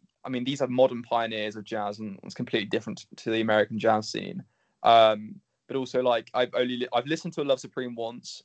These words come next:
and I've, I, like, never really listened to much Miles Davis apart from Sketches in Spain, which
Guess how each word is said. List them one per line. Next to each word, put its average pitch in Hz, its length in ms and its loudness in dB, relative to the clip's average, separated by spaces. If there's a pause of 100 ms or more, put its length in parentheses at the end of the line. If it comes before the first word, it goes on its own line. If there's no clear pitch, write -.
and 110 420 -2 (160)
I've, 117 260 4 (300)
I, 87 360 -6 (260)
like, 95 300 -2 (160)
never 120 380 -4
really 117 240 -4
listened 113 300 -8
to - 100 -12
much - 520 0 (120)
Miles 113 320 4
Davis 107 360 -2
apart - 280 -2
from 113 80 -10
Sketches 117 460 0
in 117 100 -8
Spain, 117 300 -4
which 110 220 -8